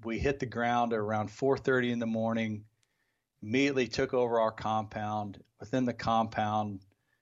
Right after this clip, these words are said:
we're already shooting people. And guys were okay with that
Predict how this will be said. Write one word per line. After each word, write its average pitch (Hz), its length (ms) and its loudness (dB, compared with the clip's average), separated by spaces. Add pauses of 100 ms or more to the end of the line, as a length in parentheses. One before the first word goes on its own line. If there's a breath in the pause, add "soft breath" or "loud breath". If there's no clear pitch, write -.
(180)
we're 113 360 -2 (840)
already 127 280 2
shooting 110 360 -2
people. 95 440 -10 (1040)
And 110 240 -6
guys 196 340 2
were 147 200 0
okay 143 360 0
with 117 240 -6
that 101 400 -4